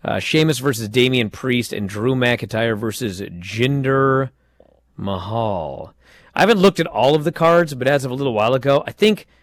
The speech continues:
they weren't even doing Drew and Jinder on those super shows. So if you want to see that match, brother, you gotta pay. Gotta pay for SummerSlam. And yes, SummerSlam is this coming Saturday,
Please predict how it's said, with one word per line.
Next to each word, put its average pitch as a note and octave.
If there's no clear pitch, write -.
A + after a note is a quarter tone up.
they C#3+
weren't G#3
even E3+
doing D3+
Drew D3+
and C#3
Jinder E3
on C#3+
those B2+
super F#3+
shows. C#2
So -
if G#2
you G3
want C#4
to A3
see A#3+
that G3+
match, G#3+
brother, F3
you F3+
gotta F#3
pay. C#3+
Gotta -
pay A#2
for G2+
SummerSlam. F2
And A#2
yes, A#2+
SummerSlam D#3
is B2+
this B2+
coming C3
Saturday, G2+